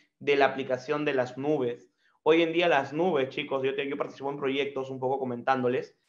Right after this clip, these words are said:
que están enfocados en poder, eh, utilizar servicios serverless. ¿Ok? En español, sin servidor. ¿Qué quiere decir esto?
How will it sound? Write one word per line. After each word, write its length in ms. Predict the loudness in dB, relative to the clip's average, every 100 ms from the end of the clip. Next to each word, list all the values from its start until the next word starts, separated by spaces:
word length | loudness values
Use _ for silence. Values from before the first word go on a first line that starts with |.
| _ _ _ _
que 500 | 4 4 2 -12 _
están 260 | -12 -2 -2
enfocados 720 | 0 -4 6 6 6 2 -4 _ _ _ _ _ _ _ _ -4
en 280 | -4 -4
poder, 540 | -2 0 2 2 2 -4 -20 _ _ _
eh, 960 | 2 2 2 0 0 -2 -2 -6 -12 _ _ _ _ _ _ _ _ _
utilizar 480 | -14 -6 -6 2 2
servicios 680 | 4 -2 -2 -4 -4 -4 -6
serverless. 800 | 2 2 2 -8 -14 -18 _ _ _ _ _ _
¿Ok? 180 | -10 -2
En 200 | 0 0
español, 520 | -2 -2 -2 0 -2
sin 220 | -6 -12 -8
servidor. 540 | -8 -8 -12 -14 -14
¿Qué 100 | -12
quiere 180 | -6 -2
decir 180 | -2 -2
esto? 380 | -2 0 -2